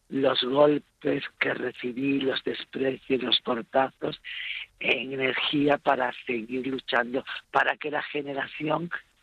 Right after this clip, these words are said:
que hoy vive, hoy ya vive, y la que viene detrás, nunca pague el peaje que yo pagué. Y el peaje se concreta,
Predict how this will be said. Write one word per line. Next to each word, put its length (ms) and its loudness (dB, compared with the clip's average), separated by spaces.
que 180 8
hoy 280 4
vive, 460 2
hoy 440 6
ya 160 4
vive, 440 2
y 140 2
la 140 4
que 140 2
viene 260 0
detrás, 420 2
nunca 300 2
pague 320 2
el 100 -8
peaje 480 -2
que 100 -4
yo 140 -6
pagué. 360 -4
Y 120 -6
el 120 -8
peaje 580 0
se 220 -2
concreta, 760 0